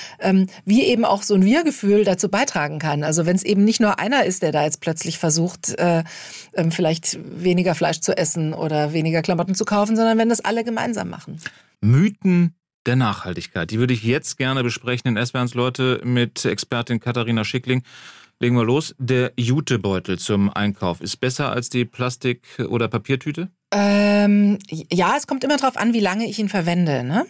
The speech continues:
Speaker 1: Also mein, also meistens ist er ja nicht aus Jute, sondern aus Baumwolle. Über
Speaker 2: Mhm.
Speaker 1: Baumwolle haben wir schon geredet. Ähm, idealerweise Bio-Baumwolle.
Speaker 2: Selbstverständlich.
Speaker 1: Und dann muss es, muss der aber schon auch lange verwendet werden, denn auch bei der Herstellung dieses Baumwollbeutels werden ja Ressourcen verbraucht, ne?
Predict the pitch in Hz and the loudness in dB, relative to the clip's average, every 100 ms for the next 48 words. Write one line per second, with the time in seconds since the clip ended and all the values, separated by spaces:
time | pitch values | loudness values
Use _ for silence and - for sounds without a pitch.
0 | - - 185 190 190 190 190 185 180 190 | -8 -2 0 2 4 2 2 0 -2 -2
1 | 180 - - - 156 160 170 165 170 160 | -2 -6 -12 -6 -2 0 2 2 2 2
2 | 156 147 175 185 175 160 151 - 170 254 | 0 0 0 2 2 2 0 0 2 4
3 | 262 254 208 170 165 185 175 170 160 165 | 4 4 2 2 2 2 2 0 0 -2
4 | 151 165 240 254 240 - 175 170 165 - | 0 2 2 2 0 -2 -2 0 -2 -8
5 | - - _ _ 202 190 165 185 170 165 | -20 -20 _ _ 0 2 2 2 2 0
6 | 175 165 240 269 226 226 220 220 220 95 | 0 0 0 2 2 2 2 2 2 0
7 | - 185 220 156 233 269 320 320 294 - | -4 -2 -2 2 2 2 0 0 -4 -4
8 | 247 269 302 269 254 - 277 - 220 214 | -2 0 2 2 2 2 0 0 0 0
9 | 254 285 277 240 214 165 170 160 160 170 | -2 -2 -2 0 0 0 0 0 0 -2
10 | 185 196 - 202 196 202 208 220 214 208 | 0 -2 0 0 2 0 0 0 2 0
11 | 208 214 233 233 196 180 165 170 165 - | -2 -2 0 2 2 2 0 0 0 0
12 | 170 170 165 160 165 170 160 170 185 165 | 0 2 0 2 0 0 0 -2 -4 -2
13 | 160 143 - - 147 170 | 0 0 -2 -10 -4 -4